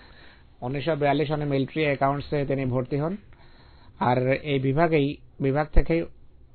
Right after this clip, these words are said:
উনিশশো আটাত্তরে ডেপুটি কন্ট্রোলার হিসেবে তিনি, উম, অবসর গ্রহণ করেন। বিভিন্ন জায়গায়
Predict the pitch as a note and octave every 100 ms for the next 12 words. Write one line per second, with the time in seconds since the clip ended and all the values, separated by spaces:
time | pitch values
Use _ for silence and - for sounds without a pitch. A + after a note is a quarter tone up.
0 | - - C3+ C#3 C3+ D#3 D3 C#3+ - -
1 | D3 D#3+ C#3 C#3+ C3 C3 - D3+ C#3+ C3+
2 | C3 C#3 C#3 C#3 - - D3 C#3 D3 C#3
3 | C3+ C3+ C3+ C3 C3 - B2+ B2 B2 B2
4 | B2 B2+ - - - - - - D3 B2
5 | D3 C3+ C3+ C#3 C#3+ D3+ C#3 C#3+ C#3+ C3+
6 | C3+ C3+